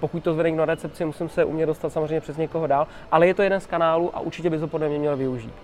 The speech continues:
Příklad nějakého telefonátu je třeba si uvědomit, že asi asistentkou toho moc nevyřešíš, takže je třeba mluvit s tou kompetentní osobou, s kterou potřebuješ mluvit. Jo, takže, eh, dobrý den, eh, vím, že pracujete takhle a takhle.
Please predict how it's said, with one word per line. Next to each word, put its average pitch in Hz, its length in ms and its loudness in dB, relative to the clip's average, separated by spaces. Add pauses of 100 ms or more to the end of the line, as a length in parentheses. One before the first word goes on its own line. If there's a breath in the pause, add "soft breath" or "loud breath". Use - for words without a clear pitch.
(140)
Příklad 165 360 0
nějakého 156 360 -2
telefonátu 151 680 -2 (380 loud breath)
je 151 80 0
třeba 180 240 4
si - 120 -2
uvědomit, 160 400 2
že 156 100 0
asi 160 460 0
asistentkou 160 560 -4
toho 165 140 -2
moc 170 180 -4
nevyřešíš, 156 680 -8
takže 151 260 -6
je 156 80 -2
třeba 151 280 -2
mluvit 151 320 -2
s - 80 -20
tou 180 140 0
kompetentní 156 520 -2
osobou, 151 380 -2
s 143 40 -16
kterou 151 180 -6
potřebuješ 143 360 -8
mluvit. 143 300 -6 (560 loud breath)
Jo, 156 280 2
takže, 156 520 -2 (760)
eh, - 20 -8
dobrý 156 220 -6
den, 165 320 0 (300 loud breath)
eh, 147 120 0
vím, 156 160 -2
že 160 100 -6
pracujete 160 420 -4
takhle 156 240 0
a 147 80 0
takhle. 160 480 0